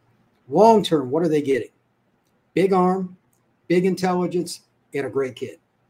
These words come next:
Ole Miss isn't just getting some random kid from Florida that's all talent and a bunch of mouth or something like that. This kid is exactly what you want on and off the gridiron, period. My only other question is,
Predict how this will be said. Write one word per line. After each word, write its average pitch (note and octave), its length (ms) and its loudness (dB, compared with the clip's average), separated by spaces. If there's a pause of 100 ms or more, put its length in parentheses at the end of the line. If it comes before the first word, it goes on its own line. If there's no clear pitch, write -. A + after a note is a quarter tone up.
(460)
Ole F3+ 180 4
Miss F#3+ 300 -2
isn't D3+ 260 -4
just E3 200 -6
getting D#3 200 -4
some D3 260 -6
random D#3+ 360 -2
kid D#3 280 -6
from D#3 140 -6
Florida D3 520 -4 (360)
that's C3 160 -12
all D#3+ 240 -2
talent D#3 480 -4 (380)
and C#3+ 120 -6
a C#3+ 40 -6
bunch D3 240 -6
of C#3+ 80 -6
mouth C#3+ 360 -4
or C#3+ 80 -4
something D3+ 300 -8
like C#3+ 220 -8
that. C3 260 -12
This D#3 160 -10
kid E3 420 0
is C#3+ 260 -6
exactly D#3 460 -4
what D#3+ 240 -2
you D3 80 -4
want C#3 220 -8 (200)
on E3+ 360 -2
and D#3 260 -6
off D#3 300 -2
the D#3 60 -10
gridiron, C3+ 360 -2 (640)
period. F3 400 4 (640)
My D#3+ 140 -4
only C4+ 180 0
other C4 160 2
question B2+ 460 -8
is, D#3+ 320 -12